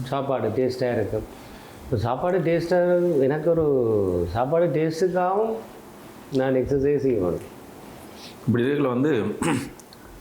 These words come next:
Speaker 2: இப்ப கூட்டுண்டா உடனே எல்லாருமே வீட்டை போனோடனே வந்து படிகள் எல்லாருமே வாசல்ல போறோம். நம்ம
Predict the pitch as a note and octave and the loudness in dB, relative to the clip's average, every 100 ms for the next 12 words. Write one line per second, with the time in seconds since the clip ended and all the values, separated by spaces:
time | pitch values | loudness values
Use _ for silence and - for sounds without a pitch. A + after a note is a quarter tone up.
0 | - - - - B2+ C3 F3 A#2 - - | -20 -20 -8 -2 0 2 0 2 0 0
1 | C3 C3 C3+ - D#3+ G#2 G#2+ G#2 A2+ B2+ | 0 0 2 2 2 2 2 2 2 0
2 | G2 G#2 B2+ C3 A2 A2+ A2 G2 F#2+ A#2 | 0 0 2 2 2 2 2 2 2 2
3 | C3 A2 G2+ F#2+ - G#2+ G#2+ G2+ G2+ F#2+ | 2 2 2 2 2 2 2 0 0 2
4 | F#2 A2 B2 B2+ | 2 2 0 0